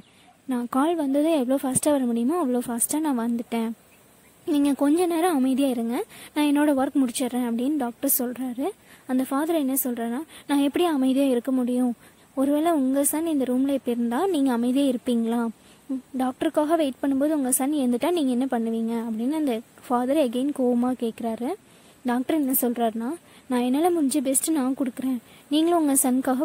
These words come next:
pray பண்ணிக்கோங்க" அப்படின்னு சொல்றாங்க. சொல்லிட்டு அவரு சர்ஜரிக்காக உள்ள போயிடுறாரு.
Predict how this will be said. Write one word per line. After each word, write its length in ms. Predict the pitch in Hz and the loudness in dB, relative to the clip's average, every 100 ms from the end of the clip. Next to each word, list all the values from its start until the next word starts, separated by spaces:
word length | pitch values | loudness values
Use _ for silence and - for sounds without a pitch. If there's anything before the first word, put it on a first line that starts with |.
| - | 0
pray 180 | 277 247 | 0 0
பண்ணிக்கோங்க" 600 | 277 247 - 240 240 247 220 - - - 254 | -2 -4 -4 -4 -2 -4 -6 -12 -20 -14 -6
அப்படின்னு 220 | 247 294 311 | -2 0 0
சொல்றாங்க. 500 | 254 233 226 233 262 415 - - - | 0 -2 -4 -4 -4 -6 -10 -20 -12
சொல்லிட்டு 540 | - 302 320 311 381 | -2 2 2 0 0
அவரு 320 | 339 269 311 311 302 | 0 0 0 0 0
சர்ஜரிக்காக 500 | 277 254 285 254 247 | 2 2 -2 -2 -2
உள்ள 280 | 302 254 240 | 0 0 -2
போயிடுறாரு. 520 | 247 233 254 254 240 | -2 -2 -4 -6 -6